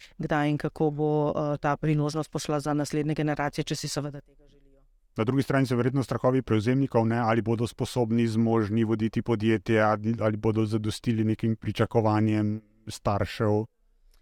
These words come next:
Speaker 1: Ja, eh, velikokrat je tako, ko se pogovarjam s pripadniki te druge generacije, jih tudi pogosto vprašam, kako je bilo stopiti v čevlje, in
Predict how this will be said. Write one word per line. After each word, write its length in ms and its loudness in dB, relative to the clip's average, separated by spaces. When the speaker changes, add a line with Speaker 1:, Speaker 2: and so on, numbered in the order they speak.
Speaker 1:
Ja, 380 2
eh, 60 -4
velikokrat 480 0
je 60 2
tako, 200 -4
ko 100 -4
se 120 -8
pogovarjam 760 2
s 100 -12
pripadniki 640 0
te 180 -2
druge 300 0
generacije, 880 0
jih 240 -2
tudi 220 0
pogosto 480 0
vprašam, 540 0
kako 420 0
je 160 2
bilo 460 -2
stopiti 580 -2
v 100 0
čevlje, 480 0
in 480 -2